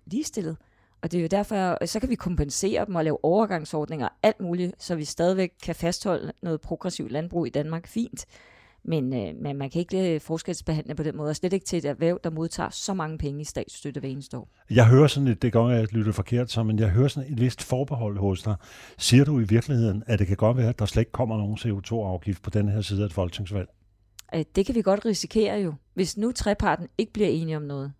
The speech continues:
Speaker 1: og det går til politisk forhandling på Christiansborg, så kan det jo godt blive ganske besværligt, øh, ikke mindst for partiet Venstre, tror jeg, øh, internt i en regering. Og kan regeringen overhovedet blive enige om, hvad de egentlig mener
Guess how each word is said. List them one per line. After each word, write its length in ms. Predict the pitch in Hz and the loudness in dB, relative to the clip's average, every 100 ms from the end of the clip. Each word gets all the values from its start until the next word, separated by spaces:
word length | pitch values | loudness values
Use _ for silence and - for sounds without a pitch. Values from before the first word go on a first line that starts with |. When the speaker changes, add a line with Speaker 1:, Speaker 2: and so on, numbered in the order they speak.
| - | -6
Speaker 1:
og 120 | 160 | -4
det 100 | 165 | -2
går 140 | - 160 | -2 -4
til 280 | - 160 | -2 -4
politisk 480 | 151 - 175 202 170 | -4 -4 -2 -4 -4
forhandling 580 | - 170 170 - 170 160 - | -2 -2 -2 -6 -8 -10 -12
på 80 | - | -4
Christiansborg, 720 | 156 - 156 - 165 160 - _ _ _ _ _ _ _ | -4 -4 -10 -4 -4 -4 -8 _ _ _ _ _ _ _
så 160 | - | -8
kan 140 | 151 160 | -4 -2
det 60 | |
jo 80 | 156 | -2
godt 160 | 127 139 | -2 -4
blive 240 | - 143 120 | -4 -8 -4
ganske 420 | - 156 - 175 147 | -2 -2 -2 -8 -10
besværligt, 640 | - 139 - 90 110 - - - | -10 -4 -4 -4 -10 -14 -16 -6
øh, 300 | 156 143 139 | -4 -2 -4
ikke 220 | - 165 | -4 -6
mindst 240 | 160 - - | -8 -8 -8
for 100 | 147 | -8
partiet 400 | 147 - 151 143 | -8 -8 -8 -6
Venstre, 440 | 143 143 - 151 - _ _ _ | -6 -8 -10 -10 -12 _ _ _
tror 220 | - 147 113 | -14 -4 -2
jeg, 320 | 101 113 135 - - | -2 -4 -6 -10 -6
øh, 120 | 151 | -6
internt 420 | - 147 143 135 147 | -4 -8 -8 -8 -8
i 40 | |
en 120 | 139 | -8
regering. 380 | 139 143 139 139 | -8 -4 -4 -4
Og 80 | 143 | -6
kan 140 | 147 | -6
regeringen 380 | 143 - 175 143 | -6 -2 -4 -2
overhovedet 320 | 135 139 156 | -6 -4 -6
blive 140 | 151 143 | -4 -6
enige 320 | 151 160 156 | -4 -6 -6
om, 120 | 135 | -6
hvad 160 | 127 139 | -6 -6
de 240 | - 175 | -4 -4
egentlig 320 | 131 131 139 139 | -2 -4 -6 -8
mener 280 | 131 117 | -8 -8